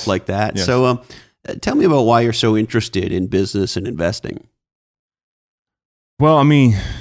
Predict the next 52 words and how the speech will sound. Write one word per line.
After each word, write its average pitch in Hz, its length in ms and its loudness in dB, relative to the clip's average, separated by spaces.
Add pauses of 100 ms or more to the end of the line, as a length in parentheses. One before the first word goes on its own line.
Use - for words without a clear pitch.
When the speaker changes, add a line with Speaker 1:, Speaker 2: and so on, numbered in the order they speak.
(240)
Speaker 2:
you, 123 140 0
you 120 200 0
have 120 280 0
to 107 160 -4
have 101 360 0
something 95 320 -4
to - 60 -12
fall 90 180 -2
back 87 260 -4
on 87 420 -4
when 90 140 -8
you're 87 80 -6
done. 87 580 -8 (300)
Uh, 85 360 -12 (680)
I 139 40 -4
think 175 220 2
when 131 100 4
you're 127 80 4
done 135 140 4
whatever 139 240 2
you 98 100 0
do, 87 200 -4
you 101 80 -2
know, 90 180 -2 (280)
a 87 120 -6
lot 101 160 2
of 101 60 -2
people 101 320 -2
are 85 140 0
really 92 280 -2
locked 90 420 -4
in 92 140 -4
on 85 140 -4
their 87 120 -6
four 87 220 -6
oh 87 60 -4
one 87 180 -6
K 87 220 -8
accounts. 85 540 -8 (320)
You - 80 -10
know, 92 120 -8
even 92 240 -6
friends 87 260 -6
that 87 100 -6
I 87 60 -6
have 85 200 -8
back 85 180 -10
home, 85 360 -8
it's 85 140 -16
like, 82 180 -14
you 92 80 -12
know, - 300 -14